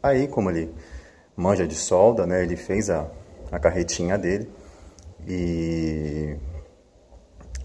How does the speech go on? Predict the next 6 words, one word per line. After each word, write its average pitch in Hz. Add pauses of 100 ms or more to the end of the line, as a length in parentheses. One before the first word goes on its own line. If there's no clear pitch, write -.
(160)
ele 98
usou 101 (140)
essa 92
moto 87 (720)
pra 85
levar 85